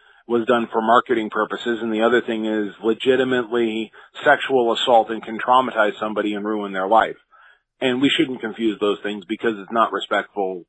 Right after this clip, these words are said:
to the people who are vic-, who are victims of major crimes.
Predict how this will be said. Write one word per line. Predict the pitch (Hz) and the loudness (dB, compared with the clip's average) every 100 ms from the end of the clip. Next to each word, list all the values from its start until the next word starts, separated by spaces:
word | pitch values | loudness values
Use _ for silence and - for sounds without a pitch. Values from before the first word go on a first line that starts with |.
| - | -10
to | 104 95 90 90 90 - _ _ _ 92 | -6 -4 -4 -6 -8 -12 _ _ _ -10
the | 104 | -8
people | - 110 98 | -6 -6 -4
who | 104 | -2
are | 98 | -2
vic-, | 92 101 90 | 0 -4 -6
who | 95 107 104 | -12 -10 -4
are | 95 95 | -4 -4
victims | 95 92 95 90 87 - | -6 -8 -8 -10 -14 -10
of | 95 92 90 - _ _ _ _ _ | -8 -6 -8 -14 _ _ _ _ _
major | 110 107 95 | -6 -4 -4
crimes. | 87 92 78 71 | -4 -4 -6 -8